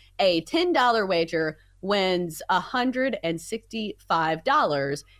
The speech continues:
and twenty-five cents. So let's see how much time we have. We have a minute left. David,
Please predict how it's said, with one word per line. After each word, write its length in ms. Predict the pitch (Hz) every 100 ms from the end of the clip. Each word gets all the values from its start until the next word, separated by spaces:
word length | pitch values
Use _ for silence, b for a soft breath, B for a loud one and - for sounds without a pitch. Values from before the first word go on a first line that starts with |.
| 1077 -
and 240 | 196 196
twenty-five 960 | - 165 165 160 151 - 151 156 147 147
cents. 400 | - 240 175 -
So 140 | - 165
let's 260 | 202 311
see 140 | - 349
how 140 | 349
much 240 | 311 320
time 260 | - 269 285
we 120 | 180
have. 340 | 143 80 - b b b b
We 180 | 185 330
have 140 | 339
a 80 | 269
minute 300 | 214 196 180
left. 420 | 135 135 151 - -
David, 400 | 226 254 339